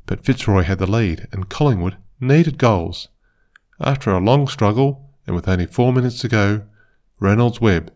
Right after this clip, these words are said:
the Magpie Rover, took a mark in Collingwood's forward line and kicked truly. One more goal would get them into the final. Fitzroy had to hold on for just a few more minutes. Collingwood surged forward again, and their full forward, Harry Chewis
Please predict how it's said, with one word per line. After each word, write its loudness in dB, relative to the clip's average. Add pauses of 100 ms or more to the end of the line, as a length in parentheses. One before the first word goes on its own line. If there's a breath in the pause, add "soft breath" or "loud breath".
(200)
the -10
Magpie -2
Rover, 0 (600 soft breath)
took -4
a 2
mark 0
in -8
Collingwood's -4
forward -2
line -2
and -10
kicked -12
truly. -6 (800)
One 4
more 4
goal 2
would -4
get -2
them 0
into -4
the -6
final. -4 (720)
Fitzroy 0
had -12
to -2
hold 0
on -2
for -20
just -10
a -10
few -2
more -2
minutes. -4 (760)
Collingwood 0
surged 2
forward 2
again, -2 (240)
and 0
their 2
full 2
forward, 2
Harry 0
Chewis 0